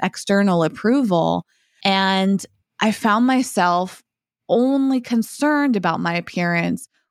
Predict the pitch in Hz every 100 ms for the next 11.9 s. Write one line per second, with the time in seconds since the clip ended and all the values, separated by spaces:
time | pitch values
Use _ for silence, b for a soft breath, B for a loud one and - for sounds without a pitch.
0 | - 196 233 247 233 226 214 190 - 185
1 | 190 185 175 180 170 170 165 165 - 170
2 | 175 185 294 302 - - - 196 208 202
3 | 190 _ _ _ - 226 220 214 214 220
4 | 220 269 277 - 233 233 220 202 - 202
5 | 202 190 185 180 - _ _ 185 175 -
6 | - 214 240 - 233 214 202 208 214 B
7 | B - 233 233 - 214 - - 180 170
8 | 180 196 - 180 196 196 196 202 180 185
9 | 233 247 208 175 170 143 165 208 b b
10 | b 175 208 214 202 196 - 240 220 196
11 | 180 - - 262 277 170 165 214